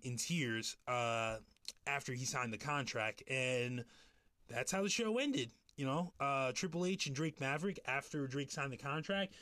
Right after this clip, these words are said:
him and Triple H hugged, and it looks like Drake Maverick, uh, he's gonna be on N X T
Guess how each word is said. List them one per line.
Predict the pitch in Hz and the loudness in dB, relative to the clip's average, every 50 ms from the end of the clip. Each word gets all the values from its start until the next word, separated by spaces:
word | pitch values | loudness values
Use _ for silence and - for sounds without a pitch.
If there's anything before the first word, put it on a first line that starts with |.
| - - - - - | -18 -18 -18 -10 -8
him | - - 160 160 165 165 | -4 -2 0 2 2 2
and | 151 143 | 0 0
Triple | - 180 147 147 143 143 | 0 -2 -2 0 0 2
H | 131 127 - | 2 0 0
hugged, | - - 147 170 202 214 214 - - - - - - - - - - - _ - | 0 0 2 2 2 2 0 -2 -8 -18 -20 -20 -20 -20 -20 -20 -20 -18 _ -2
and | 131 139 139 139 139 139 139 139 139 131 120 117 - - | 0 2 2 2 4 2 2 2 0 0 -4 -8 -10 -12
it | - 113 - - - | -16 -18 -12 -6 -2
looks | 143 175 175 - | -2 0 0 0
like | 190 180 165 | 0 0 0
Drake | 143 165 190 190 139 147 | 0 0 0 0 0 0
Maverick, | 170 196 220 202 160 160 147 139 - - - - - | 0 2 2 2 2 2 2 0 0 -4 -10 -6 -2
uh, | 131 135 131 131 131 131 127 123 117 | 0 2 2 4 4 4 4 2 2
he's | - - 156 165 165 165 165 165 160 147 131 | 0 -2 -2 0 0 2 2 0 0 0 0
gonna | 135 160 170 | 0 0 0
be | 160 170 175 175 170 156 - | 0 0 0 0 0 0 0
on | 139 139 139 143 - | 0 0 0 0 -2
N | 151 151 | -2 -2
X | 147 131 - - | -2 -2 -2 -2
T | - 190 185 165 143 - | -2 0 0 0 0 -2